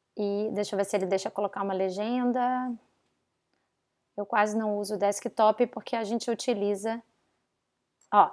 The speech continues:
ele deixa eu botar uma legenda aqui, ó, teste, teste, teste. Eu não utilizo, porque eu utilizo uma ferramenta de programação, teste, e ele mandou postar, né?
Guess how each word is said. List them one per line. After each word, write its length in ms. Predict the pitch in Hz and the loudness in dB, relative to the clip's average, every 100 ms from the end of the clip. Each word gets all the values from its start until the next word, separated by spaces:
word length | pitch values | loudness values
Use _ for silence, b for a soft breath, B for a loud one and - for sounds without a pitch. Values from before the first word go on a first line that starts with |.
| - | 4
ele 140 | 214 | 2
deixa 280 | 190 202 208 | 4 2 2
eu 40 | |
botar 240 | 196 196 202 | 0 0 0
uma 120 | 208 | 2
legenda 500 | 214 247 233 269 294 | 2 2 2 0 0
aqui, 240 | 285 262 294 | 0 0 0
ó, 120 | 175 | 0
teste, 400 | - 196 190 - | 0 0 0 0
teste, 280 | 196 190 - | 0 0 -2
teste. 520 | 233 226 262 - 320 _ b b b b _ - | -2 -2 -4 -6 -16 _ b b b b _ -4
Eu 140 | 202 | -2
não 240 | 214 220 220 | 0 0 -2
utilizo, 840 | 208 - 220 220 233 233 269 320 - _ _ - - _ _ _ _ _ | -2 0 2 2 2 0 -2 -4 -8 _ _ -16 -16 _ _ _ _ _
porque 240 | - 208 220 | -6 2 4
eu 60 | |
utilizo 380 | 214 233 220 208 | 4 4 2 2
uma 120 | 220 | 0
ferramenta 400 | 214 220 220 208 | -2 -2 0 -2
de 80 | 220 | -6
programação, 680 | - 220 226 247 - 202 180 | -4 -2 -2 -2 -4 -8 -6
teste, 540 | - 208 208 - 262 - _ _ _ _ _ _ | 2 2 2 -2 -6 -8 _ _ _ _ _ _
e 60 | 214 | 0
ele 280 | 208 202 220 | 2 4 2
mandou 680 | 226 226 196 196 208 233 254 _ _ _ _ _ _ _ _ _ _ _ _ - | 0 0 2 2 2 -2 -8 _ _ _ _ _ _ _ _ _ _ _ _ -4
postar, 480 | 208 - - 196 | -2 -2 2 2
né? 240 | 185 214 | 2 -4